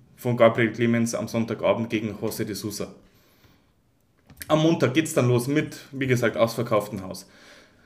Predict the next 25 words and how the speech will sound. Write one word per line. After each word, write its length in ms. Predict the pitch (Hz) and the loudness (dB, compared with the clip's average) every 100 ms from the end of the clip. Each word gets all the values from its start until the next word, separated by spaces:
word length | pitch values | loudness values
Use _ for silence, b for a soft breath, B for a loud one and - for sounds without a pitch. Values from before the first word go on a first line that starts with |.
| b - | b 4
Daryl 300 | 160 170 156 | 6 6 4
Gurney 440 | 156 185 175 - - - - | 4 4 2 -2 -18 -20 -14
gegen 680 | - 135 147 143 143 143 | -6 0 2 2 2 -2
Ian 280 | - 165 151 | 0 0 2
White. 300 | 120 175 - - _ _ _ _ - | 2 0 -6 -18 _ _ _ _ 0
Ja, 240 | 143 180 | 4 4
Gurney 400 | 127 147 190 175 | 4 2 4 2
habe 160 | 160 151 | 2 0
ich 60 | - | -2
schon 100 | 143 | -2
lange 160 | 160 | 0
nicht 160 | 165 160 | -2 -4
mehr 100 | 151 | -4
gesehen, 420 | 135 131 170 196 - | -2 -2 -2 -4 -4
ähm, 560 | 147 147 139 120 - - - | -4 -4 -4 -6 -12 -18 -12
fällt 260 | - 160 | -2 0
auch 80 | 156 | 0
nicht 200 | 156 156 | -2 -4
wirklich 280 | 156 139 131 | -4 -2 0
auch 160 | 143 | 2
auf, 220 | 156 143 - | 2 0 -6
auf, 640 | - 135 - 139 175 185 | -2 -2 0 2 2 2
auf 240 | - 151 | -2 -2
der 100 | 160 | -4
Tour. 320 | 143 170 180 | -2 -2 -2